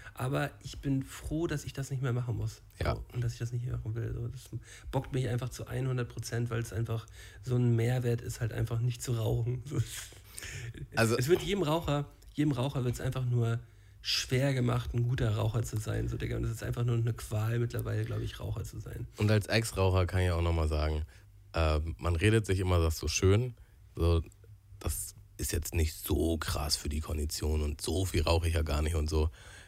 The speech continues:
Speaker 2: Ey, ich hab halt so krasse Fortschritte gemacht, was meine Kondition betrifft, einfach weil ich, also natürlich hab ich auch viel Sport gemacht, aber es war so ein Unterschied von Rauchen und Sport machen und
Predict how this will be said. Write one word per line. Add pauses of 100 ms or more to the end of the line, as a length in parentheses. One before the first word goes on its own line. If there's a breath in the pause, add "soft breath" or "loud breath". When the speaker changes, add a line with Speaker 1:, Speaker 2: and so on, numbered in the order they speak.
(200 loud breath)
Speaker 2:
Ey,
ich
hab
halt (240)
so
krasse
Fortschritte
gemacht,
was
meine
Kondition
betrifft,
einfach
weil
ich, (100)
also
natürlich
hab
ich
auch
viel
Sport
gemacht, (280 loud breath)
aber
es
war
so
ein
Unterschied
von (640)
Rauchen
und
Sport
machen
und